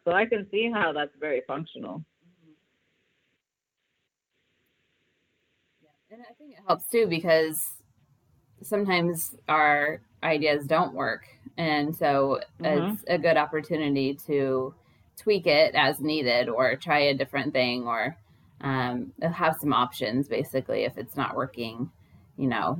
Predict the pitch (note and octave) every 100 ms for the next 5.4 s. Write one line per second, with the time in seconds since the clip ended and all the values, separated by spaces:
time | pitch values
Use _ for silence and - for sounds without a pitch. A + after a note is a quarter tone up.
0 | D3 D#3 C#3+ C#3 C3+ B2 A#2+ E2+ - -
1 | - E3+ D3+ C#3 C3+ - B2+ B2+ B2 A#2+
2 | - B2+ C3 B2+ B2+ B2 A#2 A2+ - D#3
3 | C#3 D3+ C#3 - C3 B2+ B2+ - G2+ -
4 | - - - E2 D3 - - - - -
5 | B2 A#2+ A#2 A#2